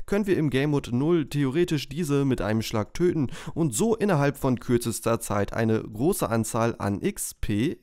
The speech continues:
kriegen. Die Items landen hier unten in der Kiste und somit habt ihr auch die Möglichkeit, viele nützliche Items durch diese Farm zu sammeln.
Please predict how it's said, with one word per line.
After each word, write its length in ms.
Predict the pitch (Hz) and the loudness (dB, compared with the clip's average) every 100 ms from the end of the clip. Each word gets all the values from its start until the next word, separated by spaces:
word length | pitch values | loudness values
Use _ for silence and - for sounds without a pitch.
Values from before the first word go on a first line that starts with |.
| - | -14
kriegen. 540 | - 120 98 95 160 - - - - | -6 -2 0 -2 -6 -14 -20 -12 -6
Die 100 | - | 0
Items 400 | 233 233 202 120 | 2 2 0 0
landen 380 | 123 170 156 127 | 0 0 0 0
hier 200 | 120 113 | 0 0
unten 240 | 127 110 | -2 0
in 100 | 110 | 0
der 140 | 107 | -2
Kiste 380 | - 220 - 190 - - - | -2 -4 -2 -2 -4 -14 -8
und 160 | 165 | -2
somit 220 | 190 196 170 | 0 2 0
habt 180 | 143 | 0
ihr 80 | 139 | -2
auch 80 | 131 | -2
die 140 | 135 | -2
Möglichkeit, 480 | 123 127 120 127 117 | -2 -2 -4 -4 -4
viele 280 | - 196 202 | -6 -4 0
nützliche 460 | 151 147 131 120 - | 0 -2 -4 -4 -4
Items 440 | 110 120 107 - | -4 -2 -4 -4
durch 260 | 113 113 98 | -2 -2 0
diese 300 | 107 90 107 | -4 -4 -4
Farm 400 | - 95 95 - | -2 -2 -2 -4
zu 180 | - 202 | -4 -4
sammeln. 640 | 123 - 101 95 87 - | -4 -4 -4 -4 -6 -14